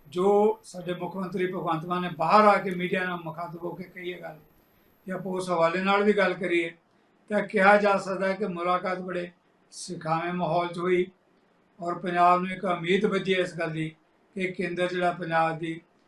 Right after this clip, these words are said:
ਇਹ ਦੁੱਖ ਦੀ ਘੜੀ 'ਚ ਬਾਂਹ ਫੜੇਗਾ, ਕਿਉਂਕਿ ਮੁੱਖ ਮੰਤਰੀ ਨੇ ਸਾਫ਼ ਤੌਰ ਤੇ ਉੱਥੇ ਆਪਣੀ ਮੀਟਿੰਗ, ਮੁਲਾਕਾਤ 'ਚ ਇਹ ਗੱਲ ਕਹੀ ਕਿ ਜਿਹੜਾ ਸੋਲਾਂ ਸੌ ਕਰੋੜ ਰੁਪਏ ਦਾ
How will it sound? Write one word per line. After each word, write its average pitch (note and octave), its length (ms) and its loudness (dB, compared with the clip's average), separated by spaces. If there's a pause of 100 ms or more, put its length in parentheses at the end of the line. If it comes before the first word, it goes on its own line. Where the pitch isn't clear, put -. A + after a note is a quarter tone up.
(160)
ਇਹ E3+ 140 -8
ਦੁੱਖ E3 200 -8
ਦੀ F3 240 -2
ਘੜੀ E3+ 180 -4
'ਚ E3 80 -10
ਬਾਂਹ F3 280 -4
ਫੜੇਗਾ, E3 520 -2 (580)
ਕਿਉਂਕਿ G3 300 0
ਮੁੱਖ F#3+ 240 -2
ਮੰਤਰੀ G3 400 2
ਨੇ G#3 120 4
ਸਾਫ਼ F#3+ 340 -2
ਤੌਰ G3 160 2
ਤੇ G3+ 140 -2
ਉੱਥੇ G3 320 -2
ਆਪਣੀ F3+ 300 -2
ਮੀਟਿੰਗ, F3+ 400 -6
ਮੁਲਾਕਾਤ E3+ 460 -2
'ਚ F3+ 60 -10
ਇਹ D#3+ 100 -8
ਗੱਲ E3 100 -8
ਕਹੀ F3 260 -16 (600)
ਕਿ F#3 120 -4
ਜਿਹੜਾ G3+ 200 4
ਸੋਲਾਂ G3 400 -2
ਸੌ G#3 200 4
ਕਰੋੜ G3 280 -2
ਰੁਪਏ F3+ 280 -2
ਦਾ F3+ 280 2